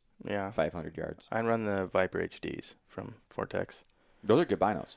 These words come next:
Speaker 1: Yep, so I've been happy with them. That's what I run for a spotting scope also. Um, the one thing I've noticed about the spotting scope, I mean, it's great, crystal clear. Um, even when you zoom all the way in, it stays clear.
Speaker 2: Mm-hmm.
Speaker 1: And I don't know,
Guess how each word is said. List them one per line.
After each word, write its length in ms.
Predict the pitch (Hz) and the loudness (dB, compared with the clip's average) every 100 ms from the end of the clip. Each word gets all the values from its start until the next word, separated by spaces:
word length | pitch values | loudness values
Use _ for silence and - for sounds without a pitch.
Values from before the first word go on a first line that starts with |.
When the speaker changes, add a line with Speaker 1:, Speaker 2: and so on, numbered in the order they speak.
| - | 0
Speaker 1:
Yep, 280 | 107 104 - | 2 2 0
so 240 | - 101 101 | -2 2 6
I've 120 | 117 | 6
been 100 | 110 | 6
happy 280 | 107 101 104 | 4 4 2
with 140 | 101 | 2
them. 240 | 104 104 - | 2 -2 0
That's 220 | 107 - | -2 4
what 100 | 107 | 4
I 80 | 101 | 6
run 160 | 104 | 4
for 160 | 104 104 | 2 0
a 40 | |
spotting 420 | - - 101 98 95 | 0 4 4 4 -2
scope 280 | - 95 | -2 2
also. 460 | 95 95 - 92 92 - _ _ _ _ - | 4 2 2 2 2 -4 _ _ _ _ -4
Um, 320 | 104 98 92 - - _ _ _ _ _ _ - | 0 2 0 -4 -18 _ _ _ _ _ _ 0
the 80 | |
one 160 | 117 131 | 4 6
thing 160 | 135 123 | 6 4
I've 140 | 113 | 6
noticed 240 | 113 113 | 4 4
about 180 | - 107 | 2 0
the 60 | - | 0
spotting 320 | - 104 104 | 4 4 4
scope, 300 | - 107 - | 2 0 0
I 40 | 104 | 2
mean, 100 | 104 | 2
it's 140 | 107 | 2
great, 320 | - 101 101 - | 4 6 6 4
crystal 340 | 113 107 101 | 2 2 0
clear. 440 | - 104 101 101 - _ _ _ _ _ _ _ - | 0 4 4 2 -4 _ _ _ _ _ _ _ -4
Um, 300 | 98 92 - | -2 0 0
even 240 | 113 104 | 0 2
when 100 | 101 | 2
you 60 | 101 | 0
zoom 260 | 95 104 98 | 2 4 6
all 120 | 101 | 6
the 60 | 101 | 6
way 280 | 98 98 | 4 2
in, 120 | 98 98 | 0 -2
it 80 | |
stays 260 | - 101 98 | -2 0 0
clear. 380 | - 101 98 101 | 0 2 2 0
Speaker 2:
Mm-hmm. 220 | 107 98 92 - _ _ - - _ _ | -8 -8 -10 -12 _ _ -20 -20 _ _
Speaker 1:
And 140 | 113 113 | 2 4
I 80 | 110 | 6
don't 160 | 107 | 8
know, 240 | 107 104 | 8 6